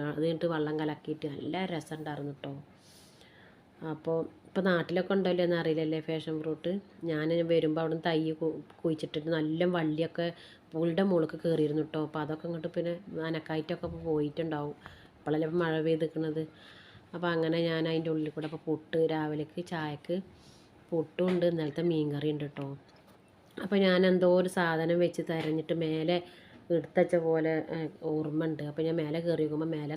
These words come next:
സാധനം കാണാനില്ല. അപ്പോൾ അടിയിൽ നിന്ന് കിട്ടിയപ്പോൾ ആ സാധനം. അപ്പോൾ അങ്ങനെ പുട്ടൊക്കെ ചുട്ട് ഞാനും എൻ്റെ ഫ്രണ്ടും ഉണ്ട്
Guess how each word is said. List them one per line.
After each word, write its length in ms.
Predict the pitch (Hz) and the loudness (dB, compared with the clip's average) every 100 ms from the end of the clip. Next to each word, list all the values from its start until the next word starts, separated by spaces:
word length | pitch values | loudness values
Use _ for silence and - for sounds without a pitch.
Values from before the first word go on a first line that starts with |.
| - | -6
സാധനം 300 | 147 147 147 | -6 -4 -6
കാണാനില്ല. 360 | 143 143 139 143 147 - - - - - | -8 -8 -10 -12 -16 -20 -12 -10 -10 -8
അപ്പോൾ 140 | 151 165 | -4 0
അടിയിൽ 220 | 160 160 | 0 2
നിന്ന് 160 | 180 180 | 2 2
കിട്ടിയപ്പോൾ 360 | 170 156 156 147 | 0 -4 -4 -4
ആ 20 | 156 | -4
സാധനം. 340 | 147 143 143 143 | -4 -6 -8 -8
അപ്പോൾ 120 | 160 | -6
അങ്ങനെ 180 | 156 160 160 | -4 -4 -4
പുട്ടൊക്കെ 400 | 156 - 175 170 | -4 -2 -2 -2
ചുട്ട് 340 | 165 147 - 170 202 - - - - - - - - - - 160 | -2 -4 -2 -2 -2 -8 -20 -20 -20 -18 -18 -18 -20 -20 -8 -4
ഞാനും 360 | 151 151 165 165 156 | -2 0 0 0 -2
എൻ്റെ 180 | 160 160 156 - | -2 0 -2 -4
ഫ്രണ്ടും 400 | 156 147 143 156 | -6 -4 -2 -2
ഉണ്ട് 160 | 151 143 | -2 -4